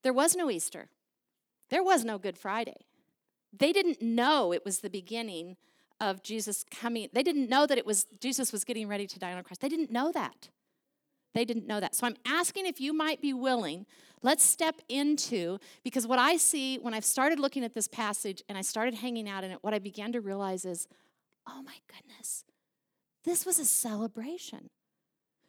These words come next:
Now, there's some clues in the text that tell me that. So I'm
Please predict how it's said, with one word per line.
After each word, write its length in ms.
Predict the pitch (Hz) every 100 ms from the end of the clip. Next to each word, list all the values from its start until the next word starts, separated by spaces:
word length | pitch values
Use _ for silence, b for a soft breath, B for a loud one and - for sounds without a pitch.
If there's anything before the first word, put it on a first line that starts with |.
| -
Now, 80 |
there's 140 | 285 277
some 140 | 277
clues 360 | 269 359 415 381
in 60 |
the 80 | 330
text 400 | - 311 254 -
that 120 | 254
tell 220 | - 302 349
me 140 | 285
that. 280 | 185 165 214 _ b b b b
So 400 | - 277 262 254
I'm 300 | 240 285 370